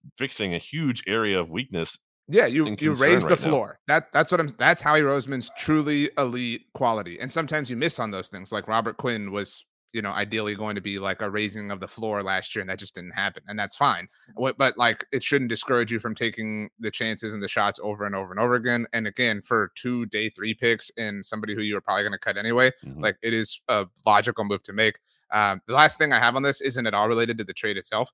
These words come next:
Speaker 2: uh, but did you know that, I think it was Kevin Byard who had the beef with Deion Sanders? Do you remember this?
Speaker 1: He, Deion Sanders didn't know who
Speaker 2: Yeah, he
Speaker 1: Kevin
Speaker 2: didn't know
Speaker 1: Byard
Speaker 2: who he
Speaker 1: was.
Speaker 2: was. He, he, I, I think he, I'm,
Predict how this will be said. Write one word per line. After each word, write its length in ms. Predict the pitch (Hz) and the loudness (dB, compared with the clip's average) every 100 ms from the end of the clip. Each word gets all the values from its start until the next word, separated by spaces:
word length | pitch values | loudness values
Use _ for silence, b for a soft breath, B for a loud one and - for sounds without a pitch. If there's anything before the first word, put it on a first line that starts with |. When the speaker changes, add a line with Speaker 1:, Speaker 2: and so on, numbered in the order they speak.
| _ _ - | _ _ 2
Speaker 2:
uh, 300 | 107 104 104 | 4 6 2
but 160 | 120 | -2
did 180 | 123 110 | -6 -2
you 80 | 135 | 0
know 140 | 165 | 2
that, 200 | 160 123 - | 0 -2 -2
I 80 | 123 | -2
think 180 | 190 | 0
it 60 | 233 | 2
was 140 | 175 | 0
Kevin 260 | - 143 131 | 2 0 4
Byard 260 | 113 117 120 | 6 6 4
who 100 | 107 | 2
had 320 | 113 110 104 | 4 2 2
the 260 | 104 98 92 | 0 0 -4
beef 240 | 113 120 120 | -4 -2 -4
with 100 | - | -4
Deion 280 | 110 110 101 | -2 -2 -4
Sanders? 480 | 98 113 156 - _ _ | -6 -2 -2 -4 _ _
Do 60 | 131 | -2
you 40 | |
remember 160 | 151 165 | 0 0
this? 240 | 196 - _ _ _ - b b b | -2 -6 _ _ _ -20 b b b
Speaker 1:
He, 200 | 95 120 104 110 - | -4 -4 -4 -12 -12
Deion 240 | 90 117 110 | -2 0 0
Sanders 260 | 123 113 | -2 -2
didn't 260 | - 110 101 | -2 -4 0
know 300 | 98 104 104 | 2 2 2
who 500 | 110 98 92 90 90 120 | 2 2 2 0 -2 2
Speaker 2:
Yeah, 200 | 165 147 | 6 8
he 60 | 151 | 8
Speaker 1:
Kevin 20 | |
Speaker 2:
didn't 120 | 175 | 8
know 80 | 180 | 8
Speaker 1:
Byard 40 | |
Speaker 2:
who 60 | 180 | 8
he 80 | - | 6
Speaker 1:
was. 80 | - | 6
Speaker 2:
was. 340 | 151 98 - - 147 | 4 2 -2 -10 -4
He, 120 | 160 139 | -4 2
he, 220 | 151 139 | 2 2
I, 80 | 139 - | -4 0
I 40 | 131 | -2
think 180 | 175 190 | -2 2
he, 180 | 196 - B B - | 2 2 B B 6
I'm, 340 | 165 196 202 | 6 6 0